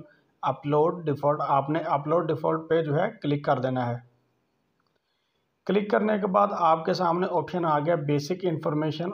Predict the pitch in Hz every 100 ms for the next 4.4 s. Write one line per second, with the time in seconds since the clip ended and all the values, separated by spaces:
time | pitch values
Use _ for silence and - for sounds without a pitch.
0 | 175 151 170 175 143 135 135 135 139 123
1 | 120 113 107 _ - _ _ 151 170 196
2 | 196 196 147 147 190 185 185 - 156 143
3 | 160 165 143 147 147 170 170 147 147 131
4 | 120 120 117